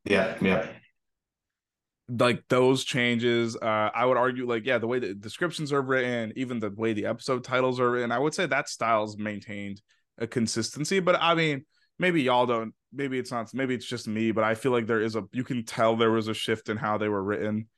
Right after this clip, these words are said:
Speaker 2: <laughs> or they've gone through a
Speaker 1: Yeah.
Speaker 2: couple sort of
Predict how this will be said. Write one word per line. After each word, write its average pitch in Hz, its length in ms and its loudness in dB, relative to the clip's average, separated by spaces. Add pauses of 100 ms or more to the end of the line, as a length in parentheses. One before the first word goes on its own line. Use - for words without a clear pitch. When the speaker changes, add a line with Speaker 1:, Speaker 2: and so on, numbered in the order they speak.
(760)
Speaker 2:
<laughs> - 480 -10
or 110 180 -4
they've 101 220 -4
gone 101 220 0
through 104 140 -2
a 95 120 -4
Speaker 1:
Yeah. 98 120 2
Speaker 2:
couple 104 180 0
sort 104 180 -4
of 95 100 -6